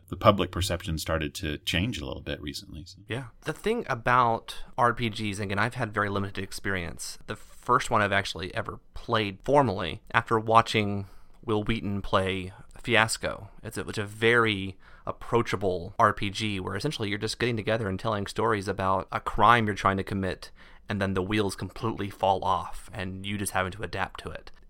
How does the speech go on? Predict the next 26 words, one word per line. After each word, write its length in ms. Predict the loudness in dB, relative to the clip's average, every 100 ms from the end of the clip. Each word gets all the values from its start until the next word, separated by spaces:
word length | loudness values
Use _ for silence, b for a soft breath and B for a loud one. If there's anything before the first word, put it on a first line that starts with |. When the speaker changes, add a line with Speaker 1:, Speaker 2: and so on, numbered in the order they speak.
| -8
Speaker 2:
I 120 | -4 -2
was 120 | -2
just 180 | -4 -2
fascinated 460 | -2 0 -2 -2
watching 360 | -2 -4 -4 -10
it. 140 | -10
So 80 | -6
I'm 60 | -6
like, 160 | -6
"Well, 180 | -10 -8
you 80 | -6
know 60 |
what? 140 | -8 -6
This 140 | -4
is 160 | -4 0
actually 300 | 0 0 -4
something 300 | -4 -4 -2
that 200 | -4 -4
looks 180 | -6 -4
pretty 240 | -2 0 0
approachable. 600 | 0 -2 -2 -4 -6 -2
I'm 140 | -2
gonna 140 | 0 -4
try 260 | 0 0
it 80 | 4
out." 260 | 4 4